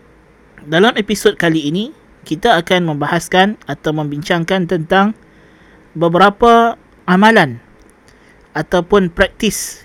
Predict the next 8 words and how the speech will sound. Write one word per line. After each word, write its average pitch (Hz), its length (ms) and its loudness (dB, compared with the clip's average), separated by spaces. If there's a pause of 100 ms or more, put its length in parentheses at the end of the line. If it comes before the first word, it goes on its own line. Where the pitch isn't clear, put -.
(160)
yang 202 320 0
diamalkan 190 720 0
oleh 175 240 0
golongan 180 480 0
spiritual 220 560 -2
atheism 165 480 0 (800)
yang 233 400 2
mungkin 226 560 0